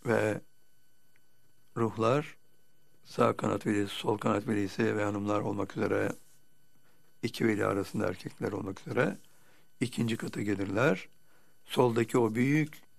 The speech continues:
salonun, suvarılma havuzlarının bulunduğu salonun önünde sıralanırlar. Devrin imamıyla Peygamber Efendimiz sallallahu aleyhi ve sellem iç tarafta onları beklemektedir. Ve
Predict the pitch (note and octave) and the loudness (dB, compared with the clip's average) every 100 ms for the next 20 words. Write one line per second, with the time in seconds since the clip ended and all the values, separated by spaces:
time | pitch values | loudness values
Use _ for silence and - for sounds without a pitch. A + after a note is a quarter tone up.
0 | - - A2 G#2 B2 A#2 A#2+ A2+ A#2 A2 | -10 0 0 2 -2 0 4 4 4 2
1 | G#2 G#2+ G#2 G2+ G#2+ G#2+ G#2+ G2+ A2+ G2+ | 2 -2 -2 -2 -2 -2 -4 -2 -2 -2
2 | G2+ C#3 G3+ D3+ C3+ F3 - - - - | -2 -4 -6 2 4 2 -2 -20 -20 -20
3 | - - B2 A2 G#2 G2 G2+ C#3+ F#3+ - | -12 0 2 4 2 0 4 4 2 -4
4 | - - - - - - - - C3 D3 | -20 -20 -20 -20 -20 -20 -6 4 6 6
5 | C#3+ C3 C3+ D3 B2+ C3 D#3 A#3 - - | 2 2 2 2 4 4 4 2 -4 -20
6 | - - C3 A#2 A2+ A2 G2+ A2 G2 D#3+ | -20 -4 2 4 4 2 0 -2 -4 -8
7 | D3 - A#2+ F3+ G3 - - - - - | -8 -2 0 0 -2 -12 -20 -20 -20 -20
8 | - - D3+ - - G#2+ F#2+ - E3 E3 | -20 -4 -2 0 2 4 2 4 4 4
9 | C#3 A#2+ A#2 G#2+ G#2 - F#2+ F#2 G#2+ C#3 | 2 2 2 2 0 -4 -6 -6 0 2
10 | F#3 - - - - - - C3+ C3 A#2 | 2 -4 -16 -20 -20 -20 -6 2 4 4
11 | A2+ | 2